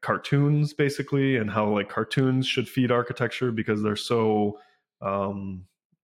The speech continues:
distant from anything real world. So it got very,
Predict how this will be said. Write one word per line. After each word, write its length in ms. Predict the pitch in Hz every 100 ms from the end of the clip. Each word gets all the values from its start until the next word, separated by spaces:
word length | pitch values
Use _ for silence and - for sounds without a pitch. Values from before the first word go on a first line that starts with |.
| _
distant 480 | - 127 - 117 110 - -
from 200 | 117 107
anything 360 | 117 110 127
real 260 | 113 120 120
world. 360 | 117 117 113 110
So 160 | 117
it 140 | 110 110
got 340 | 147 147 127
very, 420 | 156 160 143 123